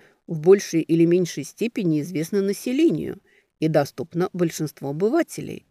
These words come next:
Или ты можешь предложить какую-то эксклюзивную услугу? Я сама еще не в курсе, что могу предложить,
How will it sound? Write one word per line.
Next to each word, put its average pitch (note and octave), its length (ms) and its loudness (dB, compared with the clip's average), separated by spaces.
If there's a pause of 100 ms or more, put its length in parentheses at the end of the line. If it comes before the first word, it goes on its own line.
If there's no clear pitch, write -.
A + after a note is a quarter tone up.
Или D4+ 180 6
ты E4 160 4
можешь D4 280 2
предложить B3 460 2
какую-то A3+ 560 0
эксклюзивную G3 800 0
услугу? - 640 -4 (540)
Я F4 160 8
сама F4 260 6
еще F#4+ 200 2
не E3+ 140 6
в E3 80 -6
курсе, E3 300 2
что E3 200 -4
могу D#3+ 240 0
предложить, D#3+ 720 0